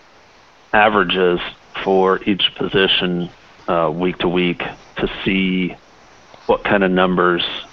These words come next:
the players were posting that were playing forty-five minutes or more in a match, to find out what, what those averages could be that would be counted against for the, the rises or decreases.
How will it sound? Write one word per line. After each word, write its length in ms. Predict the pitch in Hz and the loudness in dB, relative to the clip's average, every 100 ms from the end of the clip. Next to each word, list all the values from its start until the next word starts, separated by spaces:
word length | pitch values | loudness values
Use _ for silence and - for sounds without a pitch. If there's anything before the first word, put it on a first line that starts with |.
| - | -14
the 220 | 98 92 87 | -6 -4 -4
players 440 | - 98 92 87 | -2 0 2 2
were 140 | 90 85 | 0 -4
posting 640 | - 98 90 - 87 85 82 - - | 0 0 0 -4 -4 -6 -8 -12 -8
that 340 | 87 87 87 | -2 0 0
were 280 | 90 90 85 | -2 -2 -4
playing 360 | - 101 90 87 | -2 -2 0 -2
forty-five 500 | - 92 85 90 85 | -2 -2 0 0 0
minutes 340 | 87 85 78 | -2 -6 -6
or 80 | 90 | -6
more 360 | 85 87 85 85 | -4 -2 -2 -2
in 80 | 82 | -4
a 40 | |
match, 560 | 82 85 82 85 - - - - - - - - - - - - - _ _ | -2 -2 -2 -4 -6 -8 -14 -20 -20 -20 -20 -20 -20 -20 -20 -20 -20 _ _
to 80 | 113 | -6
find 300 | - 101 95 | 0 2 4
out 220 | 92 90 | 4 4
what, 260 | 110 107 - - | 4 2 0 0
what 260 | 117 117 | 2 4
those 220 | 120 110 | 4 4
averages 540 | 101 104 101 92 92 90 - - - | 4 4 4 2 0 0 -6 -18 -6
could 320 | - 120 101 | 0 0 0
be 400 | - 87 85 76 - - - - - - | 0 0 -2 -4 -10 -20 -20 -20 -12 0
that 180 | 80 - | 0 2
would 180 | 90 | 0
be 400 | 85 90 85 85 82 - - _ - - - - - - - - | 0 -2 0 -2 -4 -8 -20 _ -20 -20 -20 -20 -20 -20 -20 -6
counted 360 | - 104 98 87 | 0 2 2 0
against 440 | 85 90 82 71 - - - - _ | 0 -2 -2 -6 -12 -18 -20 -20 _
for 240 | 87 87 | -2 -2
the, 320 | 80 82 82 82 | -2 -4 -4 -4
the 180 | 76 | -4
rises 520 | 82 85 82 80 80 82 | -2 0 0 -2 -6 -6
or 80 | |
decreases. 640 | 82 85 78 85 78 - 82 | -6 -8 -8 -8 -8 -10 -12